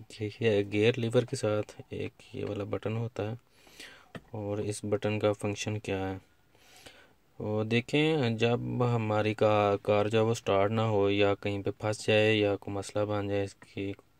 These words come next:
वो बैटरी में या इंजन वगैरह में को-,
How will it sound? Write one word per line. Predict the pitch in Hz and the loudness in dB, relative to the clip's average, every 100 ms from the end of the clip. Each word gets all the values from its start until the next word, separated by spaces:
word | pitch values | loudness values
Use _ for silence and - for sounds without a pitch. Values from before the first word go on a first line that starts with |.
| _ _ - - | _ _ -16 -6
वो | 104 | -4
बैटरी | 107 98 - - 110 | 2 0 0 -2 -2
में | 117 104 101 | 0 0 2
या | 101 - - _ _ - - - - _ - - - 113 _ 110 | 0 0 -8 _ _ -20 -20 -16 -16 _ -20 -20 -20 -20 _ -8
इंजन | 110 104 110 | -4 0 0
वगैरह | 117 117 113 | 0 0 0
में | 117 113 | 0 -2
को-, | 104 | -4